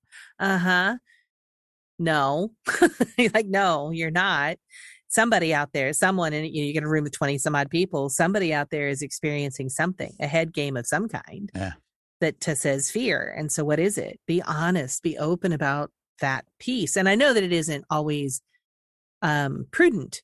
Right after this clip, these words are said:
Speaker 1: to be candidly open.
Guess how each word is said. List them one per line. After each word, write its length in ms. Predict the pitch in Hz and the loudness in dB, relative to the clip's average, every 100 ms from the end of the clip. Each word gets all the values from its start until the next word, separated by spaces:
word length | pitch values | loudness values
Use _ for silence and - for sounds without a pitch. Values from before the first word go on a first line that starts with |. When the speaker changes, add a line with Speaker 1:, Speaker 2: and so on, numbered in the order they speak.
| - | -4
Speaker 1:
to 80 | - | 2
be 320 | 185 151 139 - - | 4 2 -2 -16 -12
candidly 960 | - - 220 240 254 202 175 160 156 139 | -6 -2 2 4 4 4 2 2 -2 -2
open. 500 | 151 143 123 131 | -4 -4 -4 -4